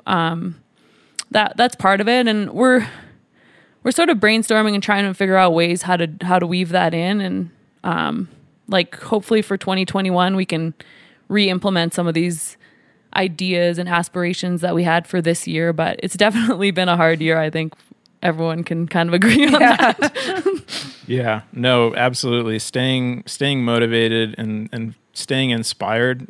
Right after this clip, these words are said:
Speaker 3: uh, going through something like this, um, especially when the rollout, like, you have grand plans
Speaker 2: Yeah.
Speaker 3: and it's not as, as immediate as you expected, I can definitely see how that's, that's really challenging. And so I think, yeah, you've dropped some nice teasers.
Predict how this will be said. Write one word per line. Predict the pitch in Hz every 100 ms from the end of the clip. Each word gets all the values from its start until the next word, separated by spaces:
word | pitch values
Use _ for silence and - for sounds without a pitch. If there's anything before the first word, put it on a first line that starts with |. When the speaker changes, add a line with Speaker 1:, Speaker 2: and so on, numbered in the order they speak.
| -
Speaker 3:
uh, | 113 107 107
going | 104 107 117
through | 113 113 117
something | 117 123 123
like | 123 -
this, | 135 135 - - -
um, | 113 110 107 104 107 - _
especially | - - 135 147
when | 127
the | 113
rollout, | 104 110 117 120 127
like, | 110 104
you | 98
have | 110 117 135
grand | 131 127
plans | 127 151 160 170 - -
Speaker 2:
Yeah. | - - -
Speaker 3:
and | 120
it's | 107 127
not | 113 113
as, | 113
as | 117 110
immediate | 110 107 110 123 98
as | 107
you | 104
expected, | 101 - 120 135 - 165 165 - - - -
I | 123
can | 139
definitely | 127 131 120
see | 120
how | 113 110
that's, | 110 104 - - _
that's | - 110 -
really | 110 104
challenging. | - 110 107 107 104
And | 104
so | - 113
I |
think, | 113 120 - -
yeah, | 120 110
you've | 110 113 - _ _ _
dropped | - 131 151
some | 127 113
nice | 110 104
teasers. | - 117 110 104 107 -